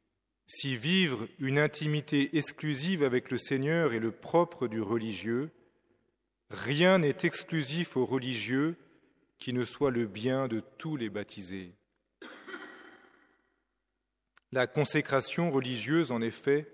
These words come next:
n'est pas autre chose qu'une manifestation de la consécration baptismale, si je puis dire, du concentré de baptême.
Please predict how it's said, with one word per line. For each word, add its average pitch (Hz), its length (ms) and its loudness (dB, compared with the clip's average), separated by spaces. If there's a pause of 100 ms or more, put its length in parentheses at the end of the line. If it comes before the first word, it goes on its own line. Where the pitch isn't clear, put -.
(420)
n'est 135 100 0
pas - 300 2
autre 165 320 2
chose 180 460 2
qu'une 123 260 -2
manifestation 156 1120 0
de 135 100 -2
la 123 160 2
consécration 147 920 -4
baptismale, 117 840 -4 (960)
si - 200 -6
je - 200 0
puis 113 160 -10
dire, 135 500 -4 (800)
du 113 320 -6 (360)
concentré 123 1040 0 (340)
de 113 180 -2
baptême. 92 720 -8